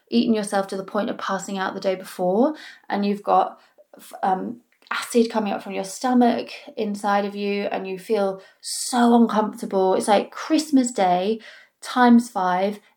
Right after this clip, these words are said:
every day of the year for three years. Um, ugh, it was just awful.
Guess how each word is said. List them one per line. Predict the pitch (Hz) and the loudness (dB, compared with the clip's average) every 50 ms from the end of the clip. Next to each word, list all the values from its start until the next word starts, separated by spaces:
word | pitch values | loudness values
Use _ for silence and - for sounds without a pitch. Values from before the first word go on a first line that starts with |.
| _ _ | _ _
every | 233 233 220 220 233 220 | 4 4 6 6 6 6
day | 214 202 202 196 | 6 6 6 6
of | 190 | 4
the | 190 190 | 2 -2
year | 185 185 180 180 180 | -4 -2 -2 -2 -4
for | - 196 | -6 -12
three | 185 - - 185 180 | -16 -12 -10 -10 -6
years. | 185 185 185 180 180 180 180 - - _ - - - - - _ | -4 -2 -2 -2 -2 -4 -6 -10 -18 _ -20 -20 -20 -20 -12 _
Um, | - 202 196 196 202 - - - _ _ _ _ | 2 2 2 2 0 -4 -8 -12 _ _ _ _
ugh, | - 240 202 - - - - - - - | 4 6 6 4 2 -6 -12 -16 -10 -6
it | 208 | -2
was | 208 226 214 - | -2 -2 -2 0
just | - 240 240 - - - - _ _ _ _ _ _ _ _ _ _ _ - | 0 0 0 -2 -6 -12 -14 _ _ _ _ _ _ _ _ _ _ _ 4
awful. | 208 190 190 - - 165 160 165 208 - - | 4 4 2 0 -2 -4 -2 -2 -4 -8 -10